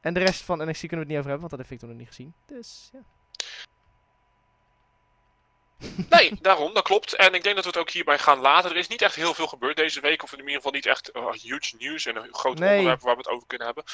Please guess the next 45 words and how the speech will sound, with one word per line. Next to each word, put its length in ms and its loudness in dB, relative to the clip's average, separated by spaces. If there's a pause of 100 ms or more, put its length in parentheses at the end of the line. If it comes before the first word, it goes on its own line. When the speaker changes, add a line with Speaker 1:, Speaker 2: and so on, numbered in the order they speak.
(400)
Speaker 2:
Eh, 160 -6
dat 140 -2
is 60 -4
wel 140 8
een 60 -4
beetje 240 -2
jammer, 540 0
vind 200 -8
ik 160 -16
persoonlijk, 360 -4
want 120 -10
ik 60 -10
heb 100 -4
het 100 -14
liever 360 -4
niet 180 -10
over 220 -6
Raw 140 0
en 60 -2
SmackDown 420 -8
eigenlijk. 340 -6 (640)
Speaker 1:
Ja, 220 -2 (240)
gewoon 180 -4
Speaker 2:
Moet 120 -6
ik 80 -4
je, 120 2
eh, 140 2
moet 100 -16
ik 60 -14
je 80 -6
eerlijk 220 -2
zeggen, 180 2
ik 60 -12
heb 80 -2
het 100 -12
liever 160 -2
over 160 -2
grote 300 -4
vraagstukken 580 2
in 60 -4
wrestling, 360 -6
weet 140 -18
je 80 -10
wel. 200 -4
Of, 200 -14